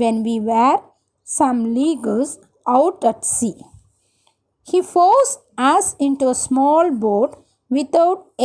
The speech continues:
either tackle, sail, or mast. There he left us, as he thought,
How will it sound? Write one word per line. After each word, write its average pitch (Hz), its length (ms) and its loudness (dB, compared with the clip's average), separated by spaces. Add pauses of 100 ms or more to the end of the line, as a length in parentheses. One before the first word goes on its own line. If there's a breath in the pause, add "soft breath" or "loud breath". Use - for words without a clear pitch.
either 330 360 0 (220)
tackle, 269 460 -2 (160)
sail, 247 520 -2 (280)
or 220 100 4 (220)
mast. 208 420 -2 (1120)
There 226 340 2
he 226 140 -2 (180)
left - 380 0
us, 220 160 -4 (540)
as 214 200 -2
he 233 140 -2 (180)
thought, 262 320 2